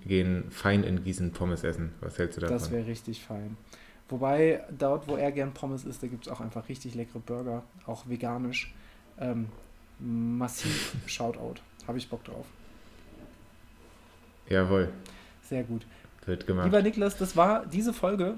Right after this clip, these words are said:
Speaker 2: war wieder ein wilder Ritt.
Speaker 1: Es war sehr aufregend und es war sehr schön. Und, ähm, das machen wir.
Speaker 2: Sehr gut.
Speaker 1: Das machen wir genauso. Ab jetzt immer. Oder mal wieder auch ein Early Bird Podcast?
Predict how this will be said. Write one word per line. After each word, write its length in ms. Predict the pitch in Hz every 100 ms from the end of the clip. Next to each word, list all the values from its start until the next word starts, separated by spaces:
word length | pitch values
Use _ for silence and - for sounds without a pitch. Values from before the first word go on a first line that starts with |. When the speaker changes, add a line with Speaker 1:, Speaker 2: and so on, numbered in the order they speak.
| 220
Speaker 2:
war 200 | 139 147
wieder 200 | 170 175
ein 180 | 156 151
wilder 220 | 175 190
Ritt. 200 | 165 175 - - - - - - - - - - - - - - - - - - - - - -
Speaker 1:
Es 140 | 117
war 140 | 120 135
sehr 160 | 135
aufregend 460 | 143 139 143 160 - - - - -
und 160 | - 151
es 140 | 139
war 100 | 117
sehr 140 | 104 98
schön. 280 | 95 90 87 - - - - -
Und, 440 | 104 98 95 90 -
ähm, 340 | 90 90 87 87 - - -
das 160 | - -
machen 260 | 110 98 92
wir. 200 | 85 82 - - - - - - - - - - - - - - - - - - -
Speaker 2:
Sehr 180 | - 120
gut. 180 | 110 110 -
Speaker 1:
Das 180 | 101 -
machen 200 | 90 90
wir 100 | 90
genauso. 520 | 90 92 90 90 85 90 - - -
Ab 120 | -
jetzt 220 | 92 90 -
immer. 240 | 95 82 82 -
Oder 160 | 104
mal 160 | 120 127
wieder 180 | 139 135
auch 80 | 113
ein 100 | 110
Early 200 | 113 107
Bird 280 | 110 156
Podcast? 540 | - 160 - 175 170